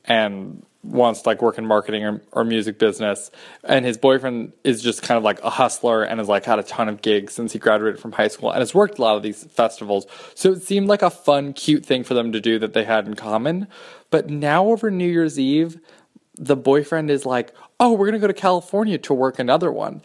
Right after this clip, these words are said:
And I was literally in the car when my friend heard this idea. And he was like, "Um, we, what? We are? Like, that's gonna be really expensive. We have to, like, fly out there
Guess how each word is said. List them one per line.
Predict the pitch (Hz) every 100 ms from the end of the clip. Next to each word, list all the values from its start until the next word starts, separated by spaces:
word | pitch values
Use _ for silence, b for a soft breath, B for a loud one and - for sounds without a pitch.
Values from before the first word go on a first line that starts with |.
| B B
And | 151
I | 143
was | 165 139
literally | 139 147 175 165
in | 139 127
the | 123
car | - 117 117
when |
my | 110 107
friend | - 113
heard | 110 113
this | 110 110
idea. | 113 110 113 107 -
And | 143
he | 151
was | 151 139
like, | 131 - b b b _
"Um, | - 156 143 123 107 - -
we, | - 117 117 113 -
what? | 110 101 156 233 -
We | 110 113 107
are? | 98 151 226
Like, | 220 123 117
that's | 156 -
gonna | 185 143
be | 123
really | 107 104 131 147
expensive. | 127 - 165 165 110
We |
have | 107
to, | -
like, | - 101 B B
fly | _ - - 123 139
out | 139 202 -
there | 117 107 101